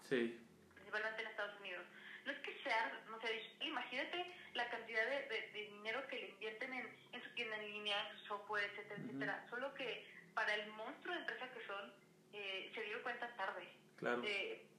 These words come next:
Speaker 2: el tema de Blockbuster es el mismo, o sea, se dio
Speaker 1: No.
Speaker 2: cuenta tan tarde,
Speaker 1: Y siguiendo
Speaker 2: tan
Speaker 1: tie-,
Speaker 2: tarde.
Speaker 1: siguiendo con el ejemplo de Sears, nos dimos cuenta todos en esta pandemia que Sears no estaba preparado para un mundo digital porque nadie
Speaker 2: Ujú.
Speaker 1: pudo pagar su crédito.
Speaker 2: Imagínate.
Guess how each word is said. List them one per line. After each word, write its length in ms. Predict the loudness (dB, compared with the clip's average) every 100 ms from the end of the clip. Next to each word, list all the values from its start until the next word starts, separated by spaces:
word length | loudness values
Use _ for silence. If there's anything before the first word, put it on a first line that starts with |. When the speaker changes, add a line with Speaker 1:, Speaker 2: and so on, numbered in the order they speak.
| -18 -18 -18 -20 -4
Speaker 2:
el 220 | 0 2 2
tema 220 | 6 6
de 100 | 6
Blockbuster 500 | 4 0 -2 0 -2
es 80 | -2
el 80 | -8
mismo, 240 | -6 -2 -2
o 140 | -2
sea, 140 | -6 0
se 80 |
dio 120 | 6 8
Speaker 1:
No. 40 |
Speaker 2:
cuenta 320 | 8 4 0 2
tan 340 | 4 4 2 0
tarde, 360 | 2 2 2
Speaker 1:
Y 40 | 2
siguiendo 500 | 4 10 12 12 12
Speaker 2:
tan 100 | 12
Speaker 1:
tie-, 120 | 12
Speaker 2:
tarde. 120 | 10
Speaker 1:
siguiendo 340 | 6 8 10 10
con 100 | 10
el 60 |
ejemplo 320 | 8 8 12 12
de 40 |
Sears, 500 | 12 12 12 10 4 2
nos 320 | 8 10 10
dimos 240 | 10 8 10
cuenta 360 | 10 10 10
todos 300 | 10 10 10
en 80 | 8
esta 240 | 6 4 6
pandemia 540 | 8 10 10 6 4
que 100 | 4
Sears 320 | 10 10 10
no 80 | 6
estaba 320 | 6 8 8
preparado 560 | 6 4 6 8 6 6
para 200 | 6 8
un 200 | 8 6
mundo 240 | 6 6
digital 540 | 6 4 6 6 6 -2 -14 -20 -4 2
porque 260 | 4 8
nadie 240 | 10 10 10
Speaker 2:
Ujú. 80 | 10
Speaker 1:
pudo 220 | 10 12
pagar 220 | 10 10
su 120 | 8
crédito. 480 | 8 8 8 2 -2 -8 -20 -20 -20 -20 -20 -20 -20 -20 -12 -4
Speaker 2:
Imagínate. 680 | 0 0 2 2 0 -2